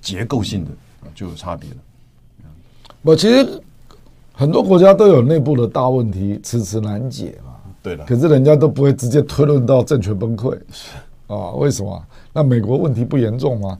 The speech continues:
Speaker 1: 美国你不是说内战了吗？
Speaker 2: <laughs> 对啊。其实那个二零二四啊，有人就提过一个论点啊，
Speaker 1: 嗯。
Speaker 2: 就说如果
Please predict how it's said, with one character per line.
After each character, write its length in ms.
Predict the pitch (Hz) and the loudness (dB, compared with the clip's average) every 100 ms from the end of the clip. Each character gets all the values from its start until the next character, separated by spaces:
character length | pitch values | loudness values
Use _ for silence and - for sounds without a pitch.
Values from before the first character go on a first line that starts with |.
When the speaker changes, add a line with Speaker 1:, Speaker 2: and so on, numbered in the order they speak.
| - 175 | -8 -2
Speaker 1:
美 200 | 160 151 | 2 2
国 120 | 208 | 2
你 80 | 165 | 0
不 120 | 196 | 0
是 60 | |
说 220 | 180 202 185 - | 2 2 0 -2
内 180 | 220 156 | -2 0
战 240 | 190 196 | 2 2
了 100 | 160 | 2
吗？ 140 | 170 139 | 4 4
Speaker 2:
<laughs> 80 | 113 139 | 2 0
对 160 | 110 | -2
啊。 100 | 170 - 151 - - - - - - - | -4 -6 -6 -6 -8 -18 -20 -20 -16 2
其 120 | 185 | 6
实 120 | 220 | 8
那 100 | 247 | 8
个 140 | 214 254 | 6 6
二 120 | 208 | 6
零 160 | 170 | 6
二 140 | 196 170 | 6 4
四 260 | - 151 | 2 0
啊， 160 | 104 78 | 0 0
有 160 | 107 123 | 4 6
人 120 | 131 | 6
就 120 | 143 | 4
提 180 | 165 135 | 2 2
过 180 | 135 143 | 6 6
一 40 | |
个 100 | 123 | 6
论 260 | 113 135 92 | 4 4 2
点 160 | 85 - - | -6 -14 -18
啊， 100 | - | -18
Speaker 1:
嗯。 100 | 85 82 - - - | -16 -16 -18 -16 0
Speaker 2:
就 120 | 240 | 6
说 120 | 254 | 8
如 160 | 214 220 | 8 6
果 560 | 190 123 110 107 101 | 6 6 6 4 -2